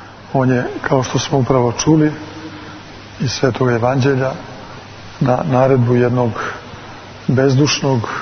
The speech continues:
nemoralnog, izopačenog vladara, posečen,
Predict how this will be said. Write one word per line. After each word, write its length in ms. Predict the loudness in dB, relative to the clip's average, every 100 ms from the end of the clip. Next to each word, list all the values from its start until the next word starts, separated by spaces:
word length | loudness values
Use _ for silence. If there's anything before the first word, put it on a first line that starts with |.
| -8 -2
nemoralnog, 680 | 0 2 4 2 2 0 -2 -6 -12 -14 -14 -16 -16 -16 -16 -16 -6 -2
izopačenog 760 | 2 2 4 2 2 -2 0
vladara, 520 | 0 0 2 2 2 -2 -6 -16 -16 -18 -18 -20 -20 -20 -12 -2
posečen, 680 | 0 2 2 2 0 -2